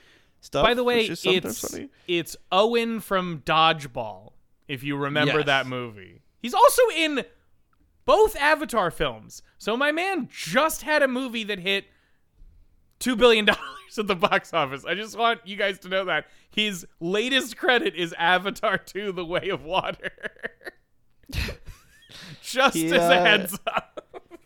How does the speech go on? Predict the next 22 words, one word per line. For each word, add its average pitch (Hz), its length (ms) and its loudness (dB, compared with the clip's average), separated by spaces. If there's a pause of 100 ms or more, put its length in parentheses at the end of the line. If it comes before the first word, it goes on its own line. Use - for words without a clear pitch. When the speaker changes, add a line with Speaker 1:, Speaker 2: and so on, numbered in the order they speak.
(1300)
Speaker 2:
<laughs> 123 120 -8
Speaker 1:
Shannon 190 400 0
recognized 104 520 -2
him 98 140 -4
from 101 180 -10
something. 107 280 -2
Speaker 2:
Yeah. 156 400 2
Speaker 1:
He's 101 100 -4
in, 98 180 -6
like, 98 320 -8
Speaker 2:
Uh, - 60 -4
Speaker 1:
uh, - 80 -2
Speaker 2:
yeah, - 140 6
he's, 233 300 0
again, 180 480 -4 (1040)
working 190 380 0
Speaker 1:
he's 185 60 4
around. 170 80 4
Speaker 2:
everywhere. 123 440 -6 (1300)
Speaker 1:
Um, 160 560 2 (580)
so 240 520 2 (420)
there, 214 240 0